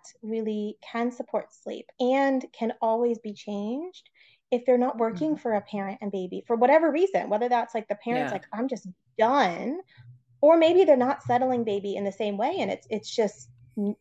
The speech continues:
Speaker 1: you know, functionally not working. Um, we can always, always change those things in, in gentle and respectful ways.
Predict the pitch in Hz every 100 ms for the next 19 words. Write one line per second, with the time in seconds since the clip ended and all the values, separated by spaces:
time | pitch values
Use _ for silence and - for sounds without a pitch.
0 | - 208 190 254 277 - 190 175 180 -
1 | 190 196 185 - - _ - _ _ 202
2 | 190 202 220 240 214 214 208 202 - _
3 | _ 208 220 214 196 190 190 185 180 180
4 | 180 185 233 226 196 190 185 - 202 214
5 | - - - - - - -